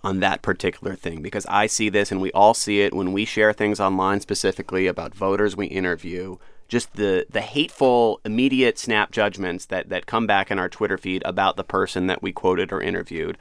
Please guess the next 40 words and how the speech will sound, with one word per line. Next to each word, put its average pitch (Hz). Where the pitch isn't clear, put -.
happens 131
all 143
the 147
time, 175
and 107
it's -
really 131
dispiriting. 123
And 117
also, 139
you 131
know, 120
the, 123
the 120
reporters 131
who 117
are 107
out 104
covering 101
the 101
campaign 98
trail 92
from 90
N 90
P 92
R, 90
by 104
and 110
large, 95
we're, 95
we're, 98
we're 95
sticking 104
with 95
one 95
campaign 90
or -
the -
other. -
So -